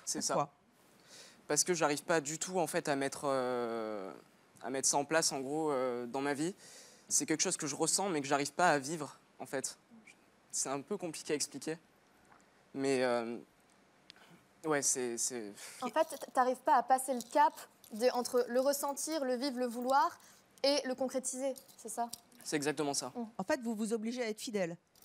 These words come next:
Speaker 1: C'est ça, parce
Speaker 2: Et
Speaker 1: que
Speaker 2: donc, vous
Speaker 1: pour moi,
Speaker 2: êtes
Speaker 1: c'est quelque
Speaker 2: frustré
Speaker 1: chose,
Speaker 2: parce
Speaker 1: hein.
Speaker 2: que vous voudriez bien aller voir ailleurs tout en aimant votre copine, mais vous savez pas comment lui dire.
Speaker 1: Pas tellement aller voir ailleurs, non, c'est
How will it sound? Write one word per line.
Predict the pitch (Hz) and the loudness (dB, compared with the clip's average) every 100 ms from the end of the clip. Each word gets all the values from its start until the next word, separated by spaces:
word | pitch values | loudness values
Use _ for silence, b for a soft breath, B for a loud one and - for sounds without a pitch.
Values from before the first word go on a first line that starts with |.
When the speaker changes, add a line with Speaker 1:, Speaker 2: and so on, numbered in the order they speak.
| - | -6
Speaker 1:
C'est | 175 | -2
ça, | 165 160 - - | 0 0 -4 -4
parce | 147 | -2
Speaker 2:
Et | 190 | 0
Speaker 1:
que | - | 2
Speaker 2:
donc, | 277 | 2
vous | 247 | 2
Speaker 1:
pour | 220 | 0
moi, | |
Speaker 2:
êtes | - | 2
Speaker 1:
c'est | 247 | 2
quelque | 226 | 0
Speaker 2:
frustré | - | 2
Speaker 1:
chose, | 277 | 2
Speaker 2:
parce | 269 | 2
Speaker 1:
hein. | - | -2
Speaker 2:
que | |
vous | 214 196 | -4 -4
voudriez | 202 196 202 190 | -4 -2 0 0
bien | 185 233 | 0 0
aller | 196 | 0
voir | 185 196 | 0 2
ailleurs | 180 202 294 | 2 2 -2
tout | - 226 | -4 -4
en | 208 | -2
aimant | 202 226 277 | -2 -2 -2
votre | 226 - | -2 -4
copine, | 214 190 294 | -4 -4 -4
mais | 277 | -4
vous | 214 | -4
savez | 202 190 | -4 0
pas | 277 | 0
comment | 254 240 | 0 0
lui | 226 | 0
dire. | 170 | -2
Speaker 1:
Pas | 151 165 | 0 2
tellement | 185 185 | 2 2
aller | 175 156 | 2 4
voir | 151 143 | 4 4
ailleurs, | 139 135 123 | 2 0 0
non, | 123 | -2
c'est | 127 - 139 131 127 | 0 0 2 0 -2